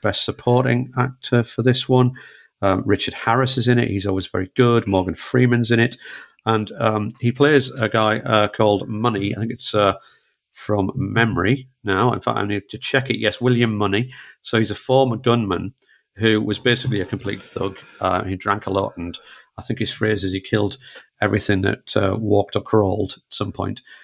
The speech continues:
and is saved by the love of a good woman. So he's now a farmer with kids. The wife has died. The farm is completely failing.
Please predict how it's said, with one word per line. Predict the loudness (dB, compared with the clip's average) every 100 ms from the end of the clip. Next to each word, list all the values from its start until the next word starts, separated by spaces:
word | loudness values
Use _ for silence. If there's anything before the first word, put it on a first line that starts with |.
| -20 -8
and | -4
is | -4
saved | -4 0 2 0 0
by | 0
the | 0
love | 0 0
of | -2
a |
good | -2 -2
woman. | 0 0 -2
So | -4 -2
he's | 0 2
now | 4 4
a |
farmer | 0 0 2 2 2 0 -4 _ _ _ 0
with | 2 0 -4
kids. | -4 -4 -2 -8
The | -6
wife | 0 0 0
has | -2
died. | -2 0 0 -2 -4 -14 -20 -20 _ -10
The |
farm | -8 -2 2 2 0
is | -4
completely | -6 -4 -2 -2
failing. | -8 0 2 2 2 -4 -4